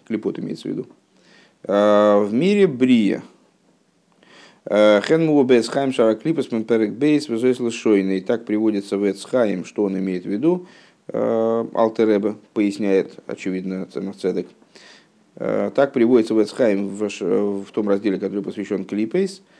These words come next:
э, во втором переке, э, с-, с-, вот цитата. «Ше-, шоэсэн трейн, трейн ципорин, э, ген мин ацилу-, мин га ацилус мама», что эти две птицы, они из, прямо из Ацилус.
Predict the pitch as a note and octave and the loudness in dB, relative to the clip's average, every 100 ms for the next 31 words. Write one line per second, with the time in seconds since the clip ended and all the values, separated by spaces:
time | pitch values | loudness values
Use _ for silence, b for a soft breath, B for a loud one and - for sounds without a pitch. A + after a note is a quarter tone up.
0 | b _ - G#2+ G2+ G2+ G2 - A#2+ A2 | b _ -8 -6 -6 -6 -4 0 2 0
1 | G2+ C#3 E3+ F3 F3+ F3+ F3+ _ B2 A#2+ | 0 2 2 2 -4 -6 -10 _ -12 -8
2 | A2+ A2+ A2+ - - - - - - - | -6 -6 -6 -8 -14 -20 -20 -20 -18 -16
3 | - - B1+ - _ - A#2+ B2+ - A#2+ | -14 -12 -12 -14 _ -4 -2 -2 -2 2
4 | G2 E2+ F#2 _ B B B - - B2 | 2 2 -6 _ B B B -6 4 6
5 | - - _ _ - - E3+ F3 D3+ A#2+ | 4 -4 _ _ -4 4 6 6 2 -2
6 | - C#3 E3 D3 B2+ - - D3 D#3 A#2+ | 0 4 4 4 0 -2 0 2 2 -4
7 | G#2+ - B2 B2 G#2+ G#2 B2+ E3 - - | -6 -4 -4 0 2 2 0 -4 -6 -6
8 | G#2+ D#3 D#3+ D3 C3+ B2 A2+ - D3+ C3+ | -2 -2 -2 -2 -2 -2 -4 -2 0 2
9 | - A#2 C#3+ C3+ B2 A#2+ A2+ - D3 C#3 | 0 -2 -2 -2 0 0 0 0 0 0
10 | C3 A#2+ F2+ - B2+ C3+ A2+ B2 B2 - | -2 -2 -2 -2 -2 -2 -4 -2 -2 -2
11 | G#2 - - - A2+ A#2+ D#3 - C3+ A#2 | -8 -6 -6 -4 -4 -4 -6 -4 -6 -6
12 | - A#2+ C#3 C#3+ - B2+ C3 - G#2 F2+ | -4 -2 0 -2 -4 -2 -4 -2 -4 -2
13 | D2+ - | -6 -12